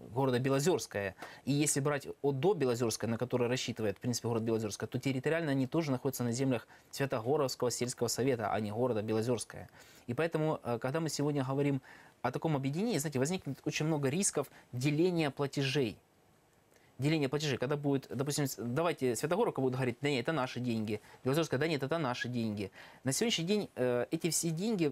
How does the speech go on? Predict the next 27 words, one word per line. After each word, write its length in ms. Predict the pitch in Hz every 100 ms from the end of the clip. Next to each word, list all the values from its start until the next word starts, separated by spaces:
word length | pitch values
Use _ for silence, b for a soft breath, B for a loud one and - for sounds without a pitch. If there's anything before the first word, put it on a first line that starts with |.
| -
э, 140 | 123
поступают 640 | 120 135 - 147 170 160 131 -
в 60 |
город 240 | 131 156 139
Доброполье, 480 | 135 147 - 254 147
которое 340 | 127 185 170
потом 340 | 147 147 175
распределяет 580 | 135 - 147 151 107 98
деньги. 240 | - 101 -
И 160 | 127
если 260 | 147 175 156
мы 100 | 156
сравниваем 440 | 170 170 156 139
бюджеты, 420 | 147 147 160 135 127 B B -
э, 100 | 113
прошлых 520 | 113 185 202 143 -
лет, 280 | 127 127 110
да, 240 | 131 160 -
и 320 | 127 127 123 90
сегодняшние 500 | 151 208 160 - 123
бюджеты, 380 | 131 127 107
то 140 | 98 135
мы 280 | 139 160 139
можем 300 | 147 147 135
говорить, 240 | 135 160
что 260 | - 139 - B B B B _ _ 117
город 400 | 139 156 139